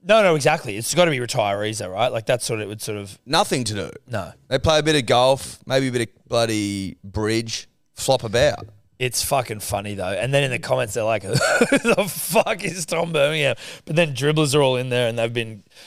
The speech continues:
Speaker 1: are there any of the comments from the dribblers? Some of those ones
Speaker 2: Some
Speaker 1: are
Speaker 2: of the
Speaker 1: fucking
Speaker 2: comments
Speaker 1: funny.
Speaker 2: around, like, uh, who's
Speaker 1: <laughs> It looks so stupid, dude. Oh, that's great.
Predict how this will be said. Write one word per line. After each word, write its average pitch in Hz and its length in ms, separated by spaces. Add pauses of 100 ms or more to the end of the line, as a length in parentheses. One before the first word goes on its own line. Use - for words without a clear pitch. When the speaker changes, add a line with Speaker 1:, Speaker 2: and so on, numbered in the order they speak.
(140)
Speaker 1:
are 131 40
there 156 140
any 196 140
of 151 100
the 135 160
comments 135 380
from 123 140
the 110 60
dribblers? 120 500 (480)
Some 139 200
of 151 60
those 117 200
ones 110 120
Speaker 2:
Some 156 160
Speaker 1:
are - 20
Speaker 2:
of 185 40
the 175 60
Speaker 1:
fucking 110 80
Speaker 2:
comments 135 340
Speaker 1:
funny. 117 120
Speaker 2:
around, 107 240
like, 90 440 (220)
uh, - 100 (100)
who's 120 280
Speaker 1:
<laughs> - 80
It 311 220
looks 359 200
so - 160 (200)
stupid, 175 920
dude. 156 400 (720)
Oh, 180 400
that's 147 240
great. 123 600